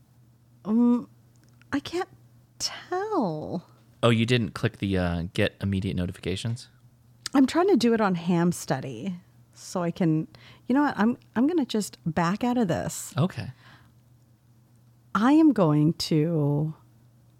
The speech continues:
Speaker 1: just do five questions. I'm not even gonna do full tests.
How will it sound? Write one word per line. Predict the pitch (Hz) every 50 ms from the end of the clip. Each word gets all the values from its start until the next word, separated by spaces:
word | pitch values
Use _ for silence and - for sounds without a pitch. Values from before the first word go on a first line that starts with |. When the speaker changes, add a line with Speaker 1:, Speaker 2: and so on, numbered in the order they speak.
| _ _ _ _ _ _ _ _ _ _ - - -
Speaker 1:
just | - - 208 - - -
do | 185 170
five | 160 - - 143 139 - -
questions. | - - - - - - - - 160 - - - _ _ _ -
I'm | 190 190
not | 175 170 170 170
even | 170 170 170 160
gonna | 147 151
do | 151 147 143
full | - - - 139 139
tests. | - - - - - - - - - - - -